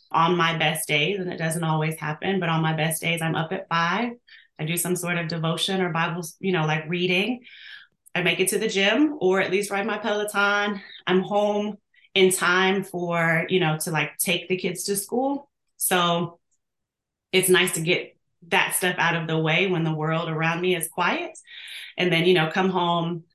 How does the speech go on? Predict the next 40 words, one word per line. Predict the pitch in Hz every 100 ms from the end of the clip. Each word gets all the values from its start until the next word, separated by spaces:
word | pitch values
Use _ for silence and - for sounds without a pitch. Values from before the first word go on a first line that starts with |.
| -
My | 170 165
children | 165 180 175 170
are | 156
old | 156 165
enough | 165 165
at | 151 151
this | 170 -
point | 185 165
where | 156
they're | 151 151
really | 156 160 151
getting | 165 156
themselves | 160 156 151 156 156 156
ready | 147 175
in | 226 262
the |
morning. | 262 262 254 254 240
My | 175
daughter | 160 160 165
is | 160 160
super | 208 214 202
responsible | 196 190 180 185 180 170 170
and | 165 160
super | 214 214 190
helpful | 180 156 170
with | 170 170
her | 165
little | 160 156
brother. | 151 165 175 180 180 - - - - -
My | 175 185
husband | 180 170 180
right | 175 151
now | 165 160
is |
home | - 170 170 - - -
also | 175 180 196
in | 196 202
the |
mornings. | 202 202 208 214 220 214 - - - - -
So | - 196 180 175 170 170